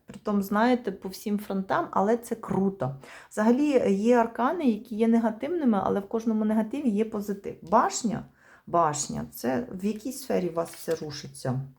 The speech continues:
Застивша у вас ситуація, да. Сердечна сфера, скажімо так. Ем,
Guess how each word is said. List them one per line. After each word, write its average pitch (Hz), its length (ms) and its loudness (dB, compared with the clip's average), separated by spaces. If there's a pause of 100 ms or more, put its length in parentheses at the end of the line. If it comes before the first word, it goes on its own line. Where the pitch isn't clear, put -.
(1500)
Застивша 180 640 -6
у 151 60 -6
вас 156 240 -10
ситуація, 202 840 -4 (720)
да. 175 400 -2 (1800)
Сердечна 175 920 4
сфера, 127 580 -4
скажімо 135 580 -4 (100)
так. 117 340 -4 (100)
Ем, 156 760 -2